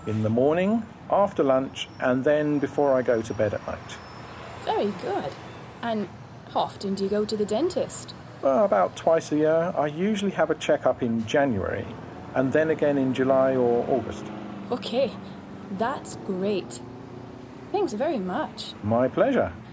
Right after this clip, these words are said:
Speaker 2: Um, before you go, have you heard of Superdent?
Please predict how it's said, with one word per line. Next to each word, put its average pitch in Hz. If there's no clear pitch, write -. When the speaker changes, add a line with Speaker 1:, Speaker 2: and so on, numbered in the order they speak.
Speaker 2:
Um, 349
before 285
you 330
go, 208
have 302
you 339
heard 381
of 370
Superdent? -